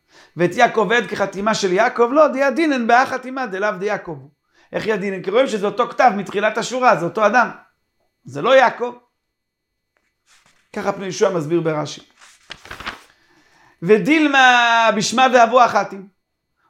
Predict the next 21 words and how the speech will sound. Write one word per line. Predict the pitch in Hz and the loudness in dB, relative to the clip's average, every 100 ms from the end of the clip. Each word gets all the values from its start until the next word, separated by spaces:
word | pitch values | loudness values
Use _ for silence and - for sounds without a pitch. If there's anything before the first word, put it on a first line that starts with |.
| - | -8
אולי | 220 311 285 | -2 2 2
ראובן | 302 277 269 269 - _ | 2 0 -2 -4 -14 _
חותם | - 214 311 320 | -10 -6 -2 0
את | 294 277 | 0 -4
עצמו | - 320 302 | -2 2 4
בשם | 262 294 | 4 0
של | 302 294 | -2 0
אביו. | 294 302 277 - _ _ _ | 0 0 -4 -10 _ _ _
עונה | 277 285 | -4 -2
הגמרא, | 262 254 247 | 0 4 4
"לא | |
שבי | 247 240 220 208 | 4 0 -2 -6
כי | 233 | -6
נשמי | 214 - 220 190 170 - _ _ - | -6 -4 -6 -6 -10 -20 _ _ -2
וחתים | 196 202 226 | 2 2 0
שמע | 180 208 202 | -2 -2 0
דאבוה". | 180 165 156 156 - _ _ _ _ _ _ | 2 0 -4 -10 -16 _ _ _ _ _ _
שאתה | - 202 220 | -6 0 4
מעבדין | 226 220 214 254 247 | 4 2 -2 -6 -6
מסימן | 254 - 233 254 254 | -6 -6 -4 -2 -2
השוויה. | 247 240 226 226 | -2 -2 -2 -6